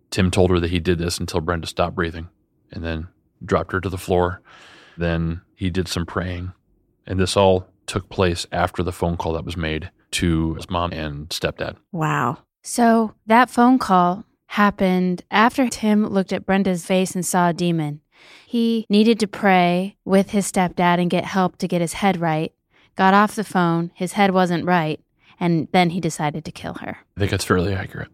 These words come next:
Speaker 3: Wow.
Speaker 2: Wow.
Speaker 1: Yeah. So I talked to Mom some more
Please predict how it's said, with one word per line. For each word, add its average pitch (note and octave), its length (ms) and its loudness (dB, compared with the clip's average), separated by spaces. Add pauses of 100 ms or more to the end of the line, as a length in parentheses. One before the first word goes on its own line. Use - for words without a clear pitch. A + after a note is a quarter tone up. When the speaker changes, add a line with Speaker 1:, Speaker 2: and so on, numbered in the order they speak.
(120)
Speaker 3:
Wow. F3 420 -6 (100)
Speaker 2:
Wow. F3+ 540 -6 (240)
Speaker 1:
Yeah. - 140 -10 (500)
So A#2+ 500 8
I G#2+ 60 -4
talked - 300 2
to G2 280 2
Mom F#2+ 280 2
some F#2+ 160 -2
more F2 340 -2